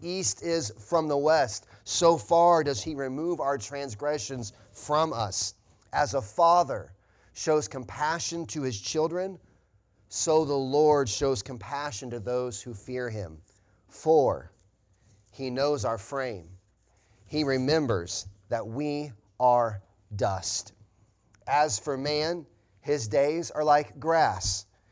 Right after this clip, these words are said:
He flourishes like a flower of the field, for the wind passes over it, and it is gone, and its place knows it no more. But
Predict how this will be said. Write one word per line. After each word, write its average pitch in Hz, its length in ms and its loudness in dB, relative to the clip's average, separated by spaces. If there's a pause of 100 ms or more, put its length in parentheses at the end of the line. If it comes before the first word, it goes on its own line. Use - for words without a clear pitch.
(160)
He 147 180 -4
flourishes 165 680 0
like 135 140 -8
a 127 60 -8
flower 143 500 4
of 135 160 0
the 117 100 -4
field, 160 520 -4 (680)
for 143 140 -4
the 131 80 0
wind 131 260 -2
passes 135 560 -4
over 147 360 0
it, 185 120 -6 (680)
and 120 100 -6
it 120 100 -4
is 120 140 -6
gone, 107 460 0 (880)
and 127 140 0
its 113 100 -4
place 139 460 0
knows 131 340 -2
it 113 240 -4
no 117 240 -6
more. 98 420 -10 (1300)
But - 400 -2